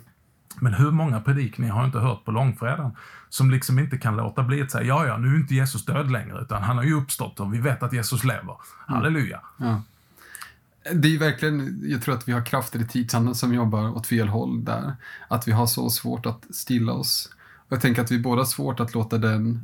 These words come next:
Speaker 2: det mörkret drabba oss. Men också att låta den tystnaden få göra någonting med oss.
Speaker 1: Mm.
Speaker 2: Och ibland tänker jag att om man har en regnig höstdag, att man kanske kan be Gud om den nåden. Att låta höstens dovare färger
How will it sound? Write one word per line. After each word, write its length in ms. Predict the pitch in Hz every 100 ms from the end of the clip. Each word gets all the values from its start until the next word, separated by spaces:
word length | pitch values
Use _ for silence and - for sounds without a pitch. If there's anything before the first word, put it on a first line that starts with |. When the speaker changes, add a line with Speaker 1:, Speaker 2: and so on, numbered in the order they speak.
| -
Speaker 2:
det 200 | 120 117
mörkret 640 | 117 110 113 143 117 -
drabba 420 | 120 131 123 104
oss. 400 | 139 143 - - - - - _ _
Men 200 | - 123
också 280 | 117 117 -
att 100 | 127
låta 280 | 131 117 110
den 140 | 104
tystnaden 680 | 95 127 113 - 117 135 127
få 380 | 117 - 104 110 113
göra 280 | 117 120 110
någonting 320 | 135 117 117
med 180 | 107 113
oss. 320 | 123 - -
Speaker 1:
Mm. 180 | 120 113
Speaker 2:
Och 60 | 101
ibland 440 | 131 143 151 -
tänker 240 | 143 143 127
jag 100 | 113
att 100 | 117
om 80 |
man 120 | 113 110
har 180 | 113 113
en 200 | 117 123
regnig 400 | 127 127 113 107
höstdag, 480 | 113 117 - 120
att 100 | 113
man 120 | 123 117
kanske 240 | 120 113
kan 160 | 117 107
be 180 | 120
Gud 320 | 123 113 107 110
om 280 | 117 117 - - -
den 200 | 120 117
nåden. 440 | 117 113 123 151 104
Att 220 | 123 117
låta 380 | 127 123 117 -
höstens 760 | 113 143 117 - 139 131 127 -
dovare 640 | 175 127 143 147 117 127
färger 580 | 117 143 117 110 127 139